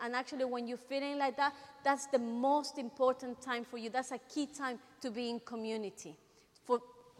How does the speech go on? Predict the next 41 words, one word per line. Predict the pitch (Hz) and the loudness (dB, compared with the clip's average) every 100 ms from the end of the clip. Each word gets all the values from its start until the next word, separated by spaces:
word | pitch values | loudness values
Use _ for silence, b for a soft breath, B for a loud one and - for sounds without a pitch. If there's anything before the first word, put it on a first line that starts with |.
| - | 4
for | 269 311 | 6 8
us | 294 302 285 - | 8 8 6 -2
to | 254 | -2
encourage | 220 - 240 226 208 - 185 | -2 4 8 8 6 -4 -10
you, | 165 B B - | -10 B B -4
to | |
let | 262 311 311 | 4 6 4
someone | 311 294 294 277 | -2 -2 -2 0
else | 277 277 247 | 0 0 2
know, | 254 214 180 B | 8 8 8 B
"You | 247 | -8
know | 247 | -2
what, | 262 254 - | 4 4 2
I | 226 | -6
need | 226 240 - | -8 -10 -8
prayer | 240 214 190 | 0 0 0
'cause | 208 | -4
I | 214 | -8
really | 214 233 233 | -6 -8 -8
feeling | - 240 233 | -8 -6 -2
like | 208 - - | -2 -2 -8
I | 214 | -14
can't | - - 220 226 | -12 -6 -4 -2
go | 214 | -2
on." | 196 - - B B | -2 -2 -6 B B
You | 240 | -2
know, | 240 | 0
because | 233 220 240 254 214 | 0 -6 -4 -4 -2
we | 254 262 | 2 6
are | 240 | 6
one | 233 240 240 | 4 -2 -4
family. | - 247 247 214 175 B B 220 | 2 4 4 0 -6 B B -6
We | 240 | 0
look | 240 254 254 | 2 2 4
after | 226 - 226 | 2 2 -8
each | 220 - - | -8 -8 2
other. | 220 202 170 B B B B B | 2 2 -6 B B B B B
And, | 226 226 208 | 0 0 -2
uh, | 240 208 202 - - - - | 0 0 0 -4 -14 -20 -4
and | 233 | -2
this | 233 285 - - | 0 -2 -4 -14